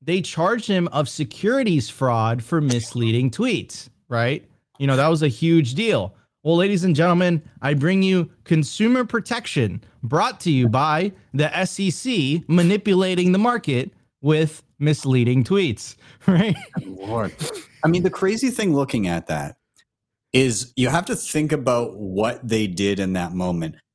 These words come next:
Speaker 2: The, even though the tweet wasn't meant to be sent out, the market responded by saying, "This is, this is good for Bitcoin."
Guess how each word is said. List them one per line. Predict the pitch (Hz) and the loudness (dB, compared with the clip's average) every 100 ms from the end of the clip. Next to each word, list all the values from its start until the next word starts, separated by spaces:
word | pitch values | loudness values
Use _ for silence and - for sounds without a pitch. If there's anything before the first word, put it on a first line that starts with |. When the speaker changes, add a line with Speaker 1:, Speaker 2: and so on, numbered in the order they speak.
| _ _ | _ _
Speaker 2:
The, | 107 110 113 117 - _ _ - - | -4 0 0 -2 -10 _ _ -20 -2
even | 135 165 208 180 | 0 0 0 0
though | 104 113 113 110 | 0 0 0 -2
the | 95 | -6
tweet | - - 113 104 92 98 | -8 -8 -6 -6 -6 -8
wasn't | 90 101 104 107 104 | -4 -2 -2 -4 -4
meant | 95 90 90 - | -2 -2 -2 -6
to | - | -8
be | 85 85 | -6 -4
sent | 82 - 95 82 - | -4 -4 -4 -6 -6
out, | 80 65 62 _ _ _ _ - | -6 -8 -12 _ _ _ _ -4
the | 113 | 0
market | 98 101 104 117 151 123 | 2 2 0 0 -2 0
responded | 123 - - 107 107 104 87 78 76 _ _ _ _ | -2 -2 -4 -2 0 0 -2 -6 -8 _ _ _ _
by | 87 | -4
saying, | - 104 90 85 85 - 95 | -2 -2 -2 -2 -6 -8 -4
"This | 110 - | -2 -2
is, | 104 - _ _ | -4 -8 _ _
this | 120 107 | -2 -2
is | 107 | -2
good | 117 107 | -2 -2
for | 110 | -2
Bitcoin." | 98 98 101 95 90 87 90 | -2 -4 -2 -2 -2 -4 -6